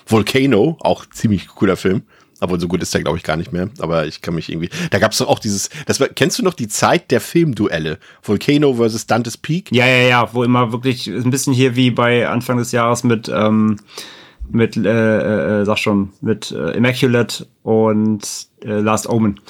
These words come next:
Speaker 1: Ja, genau.
Speaker 2: Wo so zwei Filme mit komplett ähnlichem Setup, äh, gleichzeitig ins Kino kommen, ja.
Speaker 1: Ja. Ähm,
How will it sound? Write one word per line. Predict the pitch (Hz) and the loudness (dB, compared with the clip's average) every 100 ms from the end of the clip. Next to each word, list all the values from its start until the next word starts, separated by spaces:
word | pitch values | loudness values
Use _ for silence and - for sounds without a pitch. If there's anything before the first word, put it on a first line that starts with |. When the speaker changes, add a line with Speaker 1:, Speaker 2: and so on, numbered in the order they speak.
| - - | -18 0
Speaker 1:
Ja, | 131 113 90 - | 2 2 0 0
genau. | 110 101 | 2 4
Speaker 2:
Wo | |
so | 127 | 4
zwei | 123 135 143 | 2 2 2
Filme | 143 143 139 | 2 2 2
mit | 131 - | -2 -4
komplett | 135 127 135 139 - | -2 0 0 0 -2
ähnlichem | 123 131 135 127 123 | 0 2 2 0 -2
Setup, | 120 131 131 117 120 - - | 0 -2 0 0 0 -4 -6
äh, | 117 117 | -2 0
gleichzeitig | 120 117 123 | 0 0 2
ins | 110 - | 0 0
Kino | 113 98 | -2 0
kommen, | 90 87 98 | -2 -4 -4
ja. | 90 - - - - | -6 -10 -20 -12 -4
Speaker 1:
Ja. | 95 - _ _ _ - _ - | -4 -4 _ _ _ -20 _ -2
Ähm, | 101 101 101 101 95 | 0 2 2 2 -2